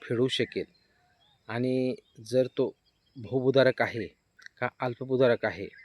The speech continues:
अल्पभूधारक असेल तर त्याची परिस्थिती आहे का कर्ज फेडायची, किंवा बहुभूधारक असेल तर त्याची करस-, परिस्थिती असेल का कर्ज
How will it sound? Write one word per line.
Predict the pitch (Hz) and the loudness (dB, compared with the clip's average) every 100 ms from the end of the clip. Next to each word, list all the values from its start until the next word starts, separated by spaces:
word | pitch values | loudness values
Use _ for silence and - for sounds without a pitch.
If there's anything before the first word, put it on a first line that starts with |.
| _ _ _ _ _ - | _ _ _ _ _ -10
अल्पभूधारक | 117 - 127 123 127 117 | -10 -4 -2 0 0 0
असेल | 113 - 123 113 127 | -6 -4 -6 -2 -2
तर | 123 | -4
त्याची | - 123 - | -4 -6 -6
परिस्थिती | - 123 117 120 - | 0 0 2 -6 -4
आहे | 101 110 135 | -2 -2 -4
का | - | -2
कर्ज | 117 113 104 104 | -2 -2 -4 -6
फेडायची, | - 98 92 85 | -6 -6 -8 -14
किंवा | _ - _ 127 123 | _ -20 _ -4 -2
बहुभूधारक | 110 120 123 120 127 127 113 | -2 -6 -4 0 0 0 -4
असेल | - 123 120 | -4 -4 -2
तर | |
त्याची | 123 120 - | -4 -6 -4
करस-, | 117 117 - _ | 0 0 -2 _
परिस्थिती | 117 120 123 - 123 131 - _ _ - | -4 -2 -4 -6 -8 -8 -12 _ _ -8
असेल | 117 - 135 131 | -6 -2 -2 0
का | 123 | -2
कर्ज | - 117 107 | -2 -4 -4